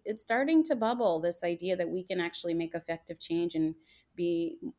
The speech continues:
more substantiated in this, in this realm." Um, so I think her story is fantastic.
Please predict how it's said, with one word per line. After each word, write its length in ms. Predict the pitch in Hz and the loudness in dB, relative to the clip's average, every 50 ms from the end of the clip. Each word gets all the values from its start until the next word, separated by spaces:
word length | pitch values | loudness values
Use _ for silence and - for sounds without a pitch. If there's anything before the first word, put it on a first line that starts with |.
| _ _ | _ _
more 400 | - 185 190 185 185 190 190 196 | -8 -6 -2 0 0 0 0 -2
substantiated 840 | 190 - 190 180 - - 175 180 185 180 - 180 165 160 156 156 151 | -4 -4 -6 -6 -2 0 0 0 0 0 -4 -4 -4 -4 -2 -2 -2
in 160 | 160 156 156 | 0 0 0
this, 340 | 156 156 151 - - - - _ _ - | 0 -2 -4 -6 -10 -12 -16 _ _ -4
in 140 | 170 160 160 | -2 0 0
this 220 | 156 160 - - | 0 -2 -2 -2
realm." 420 | 170 185 190 175 160 151 160 160 - _ _ _ _ _ _ _ _ _ _ _ _ _ _ _ - - - - - | 0 2 2 2 0 -2 -4 -6 -8 _ _ _ _ _ _ _ _ _ _ _ _ _ _ _ -12 -12 -8 -2 0
Um, 360 | 180 175 170 170 170 175 175 - - - - - - - - - - - | 2 2 4 2 0 -2 -4 -10 -20 -20 -20 -20 -20 -20 -20 -20 -18 -8
so 680 | - - - 240 220 214 208 202 202 202 202 196 - - _ _ _ _ _ _ _ _ _ _ _ _ _ _ _ _ _ _ _ _ _ _ _ _ - | -4 2 6 8 10 10 10 10 8 6 4 2 -2 -6 _ _ _ _ _ _ _ _ _ _ _ _ _ _ _ _ _ _ _ _ _ _ _ _ 2
I 200 | - 202 214 233 | 4 4 4 4
think 320 | 226 - 240 233 226 220 | 2 0 0 0 0 0
her 260 | - 214 202 202 202 | 2 4 6 6 4
story 560 | 202 - - 185 180 180 180 180 180 175 170 - | 2 2 4 4 6 6 6 6 4 2 2 0
is 180 | 170 165 - | 0 0 0
fantastic. 960 | - 170 165 160 170 175 180 175 175 175 - - 175 170 170 175 170 - - | -2 -2 0 0 0 2 2 0 2 2 0 2 2 2 0 0 -4 -10 -20